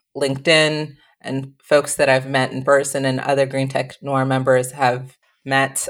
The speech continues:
Um, I think also we, we've gotten to a stage, we started in January, where people have gotten jobs based on,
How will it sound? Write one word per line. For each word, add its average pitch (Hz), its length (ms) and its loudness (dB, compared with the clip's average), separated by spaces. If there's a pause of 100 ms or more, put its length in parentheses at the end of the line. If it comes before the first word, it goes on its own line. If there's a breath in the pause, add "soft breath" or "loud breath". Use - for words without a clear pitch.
Um, 131 320 2
I 151 80 -4
think 175 240 -2
also 151 400 4
we, 139 200 0
we've 143 280 -2
gotten 143 320 2
to 156 160 -6
a 143 60 -6
stage, 135 600 -4 (400 soft breath)
we 143 60 -10
started 160 320 2
in 139 80 -6
January, 135 540 2
where 127 200 -2
people 151 300 -4
have 139 260 0
gotten 127 440 -2
jobs 127 640 2 (400 soft breath)
based 147 340 -4
on, 143 500 0